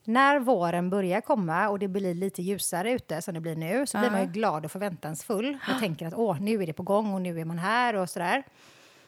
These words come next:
Speaker 1: Och så har man ju lite grann också en föreställning av att nu kommer det bli wow.
Speaker 2: Mm.
Speaker 1: Men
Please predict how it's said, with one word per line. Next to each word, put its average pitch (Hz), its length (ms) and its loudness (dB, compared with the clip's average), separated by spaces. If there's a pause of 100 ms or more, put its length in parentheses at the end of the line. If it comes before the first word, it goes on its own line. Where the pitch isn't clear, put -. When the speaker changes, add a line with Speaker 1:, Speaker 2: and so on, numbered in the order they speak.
(680)
Speaker 1:
Och 214 140 -4
så 269 60 6
har 285 200 4
man 220 200 4
ju 240 200 4
lite 254 440 0
grann 208 300 0
också 175 420 -2 (840)
en 202 100 -6
föreställning 196 920 2 (120)
av 160 260 4
att - 400 -2
nu 226 160 4
kommer 214 260 0
det 175 80 -2
bli 165 260 -4
wow. 175 480 4 (300)
Speaker 2:
Mm. 214 360 -4 (300)
Speaker 1:
Men 247 240 2